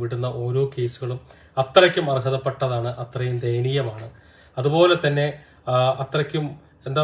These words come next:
പറയുക, വളരെ സുതാര്യമായിട്ടാണ്. നിങ്ങൾക്കറിയാം, ഞാൻ ആ വീഡിയോ ചെയ്യുന്നത്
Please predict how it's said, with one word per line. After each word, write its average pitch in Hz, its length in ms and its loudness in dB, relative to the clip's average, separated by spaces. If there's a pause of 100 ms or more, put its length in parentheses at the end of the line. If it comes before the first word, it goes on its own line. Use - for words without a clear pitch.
പറയുക, 131 260 0 (680)
വളരെ 175 360 6
സുതാര്യമായിട്ടാണ്. 135 760 2
നിങ്ങൾക്കറിയാം, 131 520 -2 (540)
ഞാൻ 135 260 4
ആ 151 40 6 (140)
വീഡിയോ 180 360 6 (140)
ചെയ്യുന്നത് 147 380 2